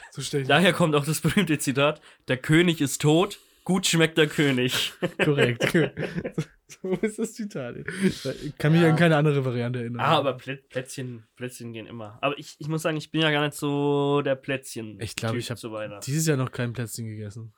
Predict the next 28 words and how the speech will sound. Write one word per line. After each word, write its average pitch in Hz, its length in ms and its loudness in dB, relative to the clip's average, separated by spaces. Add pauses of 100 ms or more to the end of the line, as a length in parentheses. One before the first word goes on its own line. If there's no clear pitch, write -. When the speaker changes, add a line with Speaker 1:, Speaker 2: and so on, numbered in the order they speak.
(120)
Speaker 2:
Also 139 220 -4
ich, - 240 -12
ich 135 140 -14
find 165 360 -6
Plätzchen, - 360 -10
die 139 100 -12
sind 143 220 -8
halt 151 120 -6
immer 143 140 -2
so 127 120 -8
trocken. 160 500 -6 (100)
Speaker 1:
Ja. 123 380 -12 (400)
Speaker 2:
Und 139 160 -6
für 143 100 -8
diesen 139 240 -10
Aufwand, 156 580 -2
den 131 120 -2
man 131 120 -4
da 123 100 -2
mit 120 120 -6
dem 113 140 -8
Backen 110 300 -14
hat, 139 340 -12 (600)
sind 135 300 -6
diese 156 300 -4
trockenen 147 640 -4
Dinger 151 460 0 (100)
einfach 139 360 -6